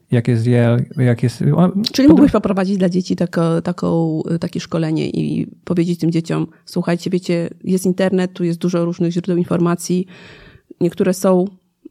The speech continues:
Speaker 2: wiarygodne, inne nie. Ja wam powiem, jak je rozró-, rozróżnić”.
Speaker 1: Myślę, że byłbym w to całkiem niezły.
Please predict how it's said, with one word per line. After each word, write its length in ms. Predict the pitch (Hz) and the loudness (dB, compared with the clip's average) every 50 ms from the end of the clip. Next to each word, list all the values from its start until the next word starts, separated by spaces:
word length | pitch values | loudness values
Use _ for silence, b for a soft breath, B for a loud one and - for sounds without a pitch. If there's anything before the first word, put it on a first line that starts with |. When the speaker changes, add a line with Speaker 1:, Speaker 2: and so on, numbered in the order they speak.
| _ - 160 180 - | _ -10 -6 -4 -2
Speaker 2:
wiarygodne, 540 | 190 175 180 180 180 185 180 180 190 185 175 | 0 0 0 0 0 0 0 2 2 2 2
inne 340 | - 185 185 185 180 175 | 2 2 4 4 4 4
nie. 320 | 185 185 180 185 190 185 180 | 2 2 2 2 2 2 2
Ja 120 | 185 180 | 2 2
wam 160 | 180 180 208 | 0 0 -2
powiem, 320 | - - 175 - 175 170 165 | -2 -2 -2 0 0 0 0
jak 200 | 151 160 165 - | 0 -2 -2 -2
je 100 | 160 165 | -2 -2
rozró-, 420 | 170 165 175 185 - - - - | -2 -4 -6 -10 -12 -14 -10 -8
rozróżnić”. 560 | - 170 - - 165 170 - - 170 165 - - | -8 -8 -6 -6 -6 -6 -6 -8 -10 -10 -8 -2
Speaker 1:
Myślę, 380 | 185 160 165 190 180 - 190 170 | 2 4 6 6 6 4 4 6
że 140 | 165 165 165 | 6 6 6
byłbym 300 | 160 160 156 156 156 139 | 6 6 6 6 4 2
w 60 | - | 2
to 80 | - | -2
całkiem 340 | - - 135 127 - 127 120 | -2 0 0 2 2 2 4
niezły. 300 | 117 113 113 113 117 120 | 4 4 2 2 0 0